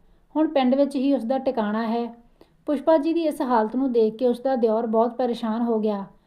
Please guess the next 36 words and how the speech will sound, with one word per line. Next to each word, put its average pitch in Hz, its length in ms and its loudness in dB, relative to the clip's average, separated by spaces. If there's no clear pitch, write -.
ਪਰ 311 120 4
ਉਸਨੇ 294 280 4
ਸ਼ਹਿਰ 254 320 0
ਜਾਣ 240 200 -2
ਦੀ 226 160 -2
ਟਿਕਟ 240 420 -6
ਕਰਾਈ 240 360 0
ਹੋਈ 226 180 2
ਸੀ। 214 240 -6
ਪੁਸ਼ਪਾ 302 380 0
ਜੀ 339 120 2
ਨੂੰ 359 160 0
ਦਿਲਾਸਾ 240 380 6
ਦੇ 233 180 4
ਕੇ 220 260 0
ਆਪਣੇ 269 280 2
ਬੇਟੇ 240 340 4
ਦੇ 262 100 0
ਘਰ 254 220 0
ਸ਼ਹਿਰ 233 280 0
ਚਲਾ 220 260 2
ਗਿਆ, 208 320 -2
ਕਿਉਂਕਿ 302 280 2
ਉਸ 311 120 -2
ਨੂੰ 320 140 2
ਵਿਸ਼ਵਾਸ 226 520 0
ਸੀ 220 200 -4
ਕਿ 285 80 -2
ਉਸ 285 120 0
ਦੇ 311 140 -2
ਬੇਟੇ 240 360 2
ਤੇ 269 160 0
ਨੂੰਹਾਂ 240 380 0
ਅਜਿਹਾ 226 320 0
ਨਹੀਂ 240 240 0
ਕਰਨਗੇ। 226 500 -2